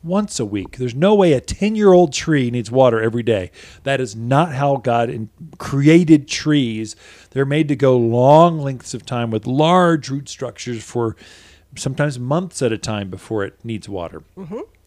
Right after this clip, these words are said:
Speaker 1: Not so much an aspen, but fertilize. Give it also humic. It's a all-purpose food and humic. That'll help it reroot. It's an organic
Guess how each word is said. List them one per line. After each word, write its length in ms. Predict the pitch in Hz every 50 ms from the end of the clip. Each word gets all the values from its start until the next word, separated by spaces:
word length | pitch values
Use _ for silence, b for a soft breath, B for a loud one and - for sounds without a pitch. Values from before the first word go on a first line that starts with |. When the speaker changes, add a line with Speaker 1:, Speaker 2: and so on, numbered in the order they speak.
| _ -
Speaker 1:
Not 220 | - 113 101 90
so 60 | - -
much 140 | 107 101 -
an 60 | 117
aspen, 340 | 110 95 92 95 - - 123
but 180 | 123 127 - _ B B B B B B B B B
fertilize. 500 | - 180 175 170 147 139 139 139 - - b b b b b
Give 140 | - 170 165
it 60 | 180
also 600 | 160 156 185 208 190 - - 143 131 139 147 123 -
humic. 920 | - - - - - 165 175 170 143 113 92 - _ - - - - - - - _
It's 220 | - 127 - - -
a 280 | 120 110 107 107 104 b b b b b b
all-purpose 420 | - 123 139 - 185 170 165 147
food 200 | - - 160 143
and 120 | 135 123 -
humic. 880 | - - - - - - - 175 196 185 143 120 117 135 _ - - - _ b b b b b b b
That'll 220 | - 139 151 147
help 180 | 127 139 135 -
it 100 | 131 123
reroot. 540 | 113 113 110 101 107 101 98 - - - - - _ _
It's 180 | - 117 - -
an 100 | 120 -
organic 720 | 110 113 110 - 123 123 120 127 135 135 135 - - - -